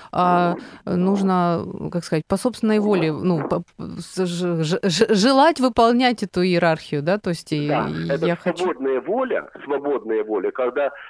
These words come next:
Speaker 2: действительно, ну, например, муж любит жену и говорит ей, и если ему не нравится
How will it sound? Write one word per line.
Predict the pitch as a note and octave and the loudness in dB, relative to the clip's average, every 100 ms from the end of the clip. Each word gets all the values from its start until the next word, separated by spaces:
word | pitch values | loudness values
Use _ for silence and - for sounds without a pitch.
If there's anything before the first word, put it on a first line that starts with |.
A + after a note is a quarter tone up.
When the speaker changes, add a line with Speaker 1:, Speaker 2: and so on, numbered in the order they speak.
| - | -10
Speaker 2:
действительно, | B2 B2 G#3 D#3 A2+ | -8 -6 -6 -4 -4
ну, | B2 | -2
например, | C3 B2+ C3 A2+ F#2+ | -4 -4 -4 -4 -4
муж | A#2+ A2+ - - - - | -4 -6 -8 -16 -18 -8
любит | C#3+ G3 E3 - | -6 -4 -6 -6
жену | G#2+ G#2 F#2+ | -8 -6 -6
и | F#2+ | -6
говорит | C3 A2 G2 C#3+ F#3 D3+ | -4 -4 -4 -4 -6 -6
ей, | C3 A2+ | -6 -6
и | - A#2+ G#2+ A2+ | -8 -8 -8 -6
если | B2+ - | -6 -4
ему | C3 B2 | -6 -4
не | B2 | -2
нравится | C3+ D3+ G3+ F#3+ | -2 0 -2 -4